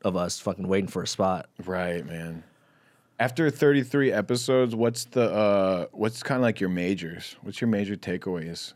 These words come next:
Speaker 2: that you've been seeing from all these comics, all these episodes?
Speaker 1: Like, in terms of the comedy game?
Speaker 2: Yeah.
Speaker 1: Uh, who?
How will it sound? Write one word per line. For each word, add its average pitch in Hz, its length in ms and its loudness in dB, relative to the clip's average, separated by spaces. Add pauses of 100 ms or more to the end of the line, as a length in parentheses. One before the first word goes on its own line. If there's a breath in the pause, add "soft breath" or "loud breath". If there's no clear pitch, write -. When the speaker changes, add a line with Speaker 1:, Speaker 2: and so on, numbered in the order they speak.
(120)
Speaker 2:
that 104 140 0
you've 98 160 -2
been 101 160 -2
seeing 104 260 -2
from 101 200 -8
all 95 200 0
these 95 180 -2
comics, 98 680 -4 (460 soft breath)
all 98 180 2
these 98 200 0
episodes? 95 1000 -4
Speaker 1:
Like, 113 160 2
in 110 80 0
terms 101 240 -2
of 90 80 -2
the - 60 -6
comedy 98 340 -2
game? 123 260 -2 (220)
Speaker 2:
Yeah. 95 400 -2 (100)
Speaker 1:
Uh, 98 600 2
who? 98 320 -2